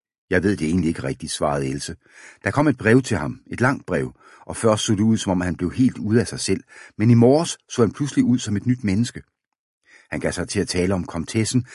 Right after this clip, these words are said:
og sagde, han følte det, som om han var vågnet efter en uendelig lang drøm, og at han troede, at han nu var blevet helt rask.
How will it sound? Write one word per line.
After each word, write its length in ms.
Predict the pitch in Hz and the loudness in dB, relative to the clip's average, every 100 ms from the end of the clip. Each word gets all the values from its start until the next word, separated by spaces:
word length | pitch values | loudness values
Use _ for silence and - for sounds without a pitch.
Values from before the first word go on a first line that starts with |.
| - - | -20 -10
og 100 | 98 | -2
sagde, 140 | 127 | 4
han 100 | 123 | 4
følte 380 | 123 277 165 160 | 4 4 4 4
det, 240 | 110 71 - | 0 -2 -2
som 140 | 101 | -2
om 100 | 101 | 0
han 180 | 98 87 | 0 -2
var 60 | |
vågnet 440 | 87 110 123 147 101 | 2 4 6 4 2
efter 160 | - | 2
en 120 | 107 117 | 0 4
uendelig 340 | 127 143 123 | 6 6 4
lang 220 | 113 113 | 2 0
drøm, 200 | - 139 - - - - | -2 -4 -4 -16 -20 -10
og 80 | 110 | -2
at 60 | |
han 120 | 123 110 | 0 0
troede, 360 | - 151 170 - | 4 4 4 0
at 60 | |
han 80 | 98 | 0
nu 140 | 120 | 2
var 120 | 131 117 | 2 -2
blevet 200 | 107 90 | -4 -2
helt 260 | 143 95 | -2 -2
rask. 280 | 120 131 | -2 -4